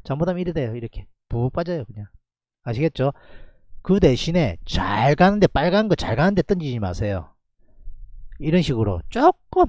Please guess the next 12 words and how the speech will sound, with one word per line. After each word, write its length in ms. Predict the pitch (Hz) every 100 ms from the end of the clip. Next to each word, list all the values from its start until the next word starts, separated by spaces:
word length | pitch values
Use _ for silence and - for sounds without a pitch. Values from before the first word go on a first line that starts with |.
| -
조금 460 | - 277 403 - 302
나오기 200 | 196 233
시작하면 380 | 165 190 180 139 -
긴장. 340 | - 151 190 165 - - _ _ _ -
잘 200 | 98 123
가는데 380 | 156 165 110 - _ -
이렇게 220 | 202 220
조금 360 | - 359 381 339
나오면 160 | 240 214
긴장. 480 | 139 139 196 160 165
아, 140 | - 190 - _ _ -
밀리나? 460 | 131 214 220 214